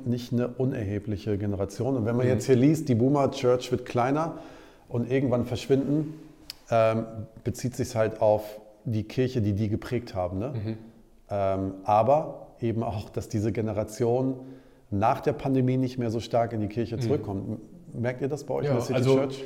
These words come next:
Speaker 2: wir haben letztens darüber geredet, so in Generationen gedacht, welche Generation am stärksten zurückgekommen ist und welche am schwächsten. Und ich würde das auch unterstreichen, ähm, dass, glaub ich, dieses Online-Angebot von der Boomer-Generation schon am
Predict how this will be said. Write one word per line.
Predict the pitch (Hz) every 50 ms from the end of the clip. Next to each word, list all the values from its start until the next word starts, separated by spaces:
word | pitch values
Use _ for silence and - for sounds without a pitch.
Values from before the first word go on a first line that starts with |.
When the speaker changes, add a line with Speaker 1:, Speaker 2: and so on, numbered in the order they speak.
| - - - - - -
Speaker 2:
wir | - 120
haben | 123 135 135
letztens | 131 147 - - - 165 -
darüber | 156 170 165 170
geredet, | 156 147 135 151 160 175 180 180 175 175
so | 160 151 151 151 156
in | - 143 135
Generationen | 135 135 135 135 135 131 131 - - 151 170 185
gedacht, | 175 170 135 151 160 170 - - - 127 117 117
welche | 139 135 151 147 - - 135
Generation | 143 135 135 131 135 131 135 - - 147 139
am | 131 127 117
stärksten | - - 135 139 156 - - 170 147
zurückgekommen | - - 143 156 147 156 139 - 151 147 147 143
ist | 135 120 135
und | 123 117
welche | 131 131 131 131
am | 123 123 117
schwächsten. | - - 139 143 147 - - - - 180 220 240 - - - - - - - - - -
Und | 143 131 131 127 123 - - - - - - - -
ich | - 135 -
würde | - 143 135
das | 139 127 -
auch | 135 143
unterstreichen, | 147 160 143 151 135 - - - 131 127 147 160 - - 165 170 175 175 170 175 - - -
ähm, | 131 127 127 131 127 127 123
dass, | 127 131 127 -
glaub | - 139 127 127
ich, | 127 -
dieses | - 139 120 123 117 - -
Online-Angebot | - 151 160 160 151 151 - - 147 160 151 139 123 131 139 143 151 160 151
von | - - - 135 135
der | 131 127 120
Boomer-Generation | 117 127 147 147 143 135 143 143 139 135 131 135 - - 143 139 139 139 135
schon | 127 - - 147 147
am | 135 131 127 123 123